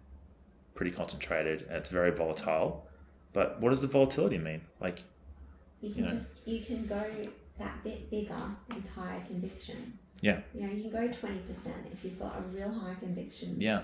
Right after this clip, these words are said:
Speaker 2: case for something.
Speaker 1: Yeah.
Speaker 2: And you actually feel safer than having ten one percenters
Speaker 1: Yeah.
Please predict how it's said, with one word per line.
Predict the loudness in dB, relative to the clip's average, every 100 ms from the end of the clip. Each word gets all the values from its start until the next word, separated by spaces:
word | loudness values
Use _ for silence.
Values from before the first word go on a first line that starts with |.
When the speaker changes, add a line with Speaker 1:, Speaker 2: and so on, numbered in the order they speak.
| -2
Speaker 2:
case | -6 -6 -8
for | -12
something. | -10 -10 -10 -8 0
Speaker 1:
Yeah. | 0 0 -6 -14 -6
Speaker 2:
And | -4
you |
actually | -4 -2 -4
feel | -2 -4
safer | -4 -4 -4 -4 -8 -12 -16 -20 -16
than | -8 -4
having | -4 -4 -4 -4 -4 -6 -14 -20 -20 -20 -20 -20 -20
ten | -10 -6 -6 -6 -10 -10
one | -6 -4 -4
percenters | -6 -8 -6 -4 -6 -6 0
Speaker 1:
Yeah. | 0